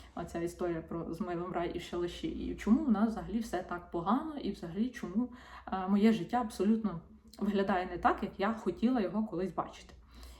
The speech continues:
І тому, щоб не задаватися ось такими сумними питаннями, вам потрібно бути трошечки оцим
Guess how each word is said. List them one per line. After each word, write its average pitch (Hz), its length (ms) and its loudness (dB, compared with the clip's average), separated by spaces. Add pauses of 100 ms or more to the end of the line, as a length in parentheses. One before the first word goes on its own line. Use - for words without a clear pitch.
І 339 100 6
тому, 349 220 2
щоб 277 180 2
не 277 120 10
задаватися 226 500 4
ось 226 120 2
такими 220 300 6
сумними 202 400 4
питаннями, 440 480 0
вам 247 260 2
потрібно 226 360 0
бути 220 280 0
трошечки 330 560 0
оцим 302 380 -4